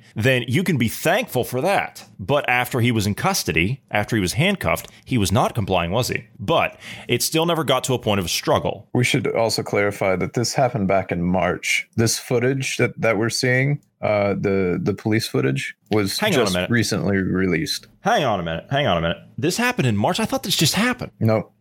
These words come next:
Speaker 2: this was in March, yeah. The, the whole riots and everything that started up was because of the video that was released recently.
Speaker 1: You've got to
Speaker 2: And
Speaker 1: be
Speaker 2: the,
Speaker 1: kidding me.
Speaker 2: the news
Speaker 1: This is even
Speaker 2: coverage.
Speaker 1: worse. This is even worse.
Speaker 2: Yeah.
Speaker 1: Okay, I didn't know that. Wh-, when did that come out? 'Cause the story's disappeared.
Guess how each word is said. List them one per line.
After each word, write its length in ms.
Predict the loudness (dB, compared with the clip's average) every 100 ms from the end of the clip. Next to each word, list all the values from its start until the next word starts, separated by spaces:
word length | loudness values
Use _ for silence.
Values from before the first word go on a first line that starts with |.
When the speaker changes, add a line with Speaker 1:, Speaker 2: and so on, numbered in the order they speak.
| -4
Speaker 2:
this 220 | -2 0
was 120 | 0
in 140 | 2 2
March, 480 | 2 0 -2 -2
yeah. 300 | 0 2 0 -4 -6
The, 240 | 0 2
the 160 | 2 0
whole 360 | 2 2 2 2
riots 380 | 2 2 0
and 80 | 0
everything 360 | 0 0 0 2
that 120 | 0
started 320 | 2 2 2
up 200 | 0 0
was 200 | -2 -2
because 540 | -2 -4 0 2 2 0
of 320 | 0 0 -2
the 80 | -2
video 340 | 0 2 2
that 140 | 0
was 160 | 0 -2
released 420 | 0 0 0 -2
recently. 460 | 0 2 2 0 0
Speaker 1:
You've 240 | 0 0
got 180 | 2 2
to 60 | 2
Speaker 2:
And 40 |
Speaker 1:
be 60 | 2
Speaker 2:
the, 60 | 2
Speaker 1:
kidding 220 | 2 0
me. 80 | 0
Speaker 2:
the 60 |
news 120 | 2 2
Speaker 1:
This 100 | 2
is 80 |
even 120 | 0 2
Speaker 2:
coverage. 100 | 0
Speaker 1:
worse. 380 | -2 -4 -10 -16 -8
This 120 | -2 2
is 60 |
even 160 | 2 2
worse. 360 | 0 0 -4 -14 -2
Speaker 2:
Yeah. 220 | 0 0 -2 _ -6
Speaker 1:
Okay, 160 | -2 0
I 140 | 2
didn't 180 | 2 0
know 200 | 0 0
that. 180 | 0 0
Wh-, 180 | 0 0
when 160 | 0
did 80 | 2
that 220 | 0 -2
come 180 | -4 -2
out? 280 | -2 -4 -8 0
'Cause 260 | 2 2 -4 -4
the 140 | -2
story's 420 | 0 0 2 2 0
disappeared. 580 | -2 -2 0 0 -2